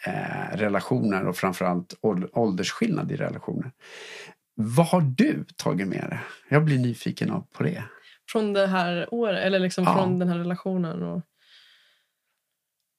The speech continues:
Speaker 2: Oj, det finns så
Speaker 1: För
Speaker 2: mycket
Speaker 1: jag blir mer ödmjuk i det, eh, och då blir jag nyfiken. Vad, för du har ju ändå inte haft en sån typ av relation förut.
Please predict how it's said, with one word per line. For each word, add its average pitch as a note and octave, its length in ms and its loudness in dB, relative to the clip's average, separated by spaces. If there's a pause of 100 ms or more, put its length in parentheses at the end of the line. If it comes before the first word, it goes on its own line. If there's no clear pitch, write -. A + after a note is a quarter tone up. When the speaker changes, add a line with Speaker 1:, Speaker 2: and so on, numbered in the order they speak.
(2000)
Speaker 2:
Oj, G#3 240 -2 (400)
det G#3+ 80 -6
finns G#3+ 180 0
så A#3 80 2
Speaker 1:
För A3+ 80 8
Speaker 2:
mycket G3 160 8
Speaker 1:
jag - 100 6
blir F#3+ 120 4
mer D#3 200 8
ödmjuk C#3 640 4
i C3+ 100 2
det, A#2+ 420 4 (120)
eh, G#2 300 2
och C#3+ 160 2
då C#3+ 100 4
blir C3+ 180 4
jag A#2 200 4
nyfiken. A2+ 520 0
Vad, C3 240 4 (840)
för D#3 80 8
du C3+ 120 6
har D#3 120 6
ju F3+ 60 4
ändå D3+ 220 4
inte A#2+ 180 4
haft - 340 0
en B2+ 80 4
sån A#2+ 200 2
typ A2+ 200 -2
av A2+ 120 4
relation A2+ 420 2
förut. - 600 0